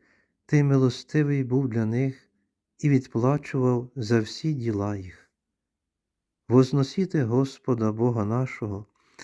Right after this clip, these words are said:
і поклоняйтеся на горі святій Його, бо святий Господь Бог наш. Воскликуйте Господеві вся земле,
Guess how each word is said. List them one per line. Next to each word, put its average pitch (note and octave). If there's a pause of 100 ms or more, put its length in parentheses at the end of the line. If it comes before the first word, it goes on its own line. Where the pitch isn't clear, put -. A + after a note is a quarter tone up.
(540)
і E3
поклоняйтеся B2 (440)
на A#2
горі A#2
святій B2+
Його, G2 (640)
бо A#2
святий B2
Господь A#2
Бог G#2
наш. - (4000)
Воскликуйте D#3
Господеві A#2
вся A2+
земле, A2+